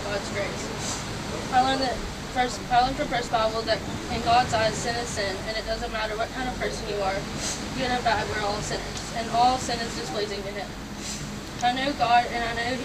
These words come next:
He sent His Son to di-, to die for us, so we would live, so we wouldn't live <laughs> eternally in hell. He sent His Son for everybody's sin, even my dad. I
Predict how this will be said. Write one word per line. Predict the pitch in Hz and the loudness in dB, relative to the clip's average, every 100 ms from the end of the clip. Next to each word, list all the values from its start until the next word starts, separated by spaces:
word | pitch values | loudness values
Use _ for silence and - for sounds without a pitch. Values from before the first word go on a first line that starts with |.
| - 269 | -6 -6
He | 247 | -4
sent | 262 254 | -2 -2
His | 247 | -2
Son | - 220 226 | 0 0 0
to | 240 | -2
di-, | 220 - - - - | -2 -4 -8 -8 -4
to | 247 | 0
die | 226 214 214 | 2 2 0
for | 226 202 | -2 0
us, | 196 202 - - - - - - - - - - - - | 0 -2 -8 -8 -8 -8 -8 -8 -10 -10 -8 -8 -8 -4
so | 254 254 | 0 2
we | 262 | 2
would | 254 240 | 0 -2
live, | 233 240 - - - - | -2 -4 -6 -12 -10 -2
so | |
we | 254 247 | 0 0
wouldn't | 254 269 | 0 0
live | 240 240 | -2 -2
<laughs> | 233 | -2
eternally | - 247 233 214 202 | -4 -4 -4 -4 -2
in | |
hell. | 196 180 - - - - - - - - | -4 -4 -6 -10 -10 -8 -8 -8 -10 -6
He | 285 269 | -4 0
sent | 262 285 | 2 2
His | 302 | 0
Son | 269 240 240 240 - | 2 2 2 -2 -2
for | |
everybody's | 226 233 247 226 240 | 0 0 2 2 2
sin, | 240 240 208 202 214 | 0 -2 -2 -2 -4
even | 226 240 | -4 -2
my | 220 190 | -2 -4
dad. | 190 185 - - - - - - - - - - - - 262 | -4 -6 -6 -8 -8 -8 -8 -10 -10 -10 -10 -8 -8 -6 0
I | 247 254 | 2 0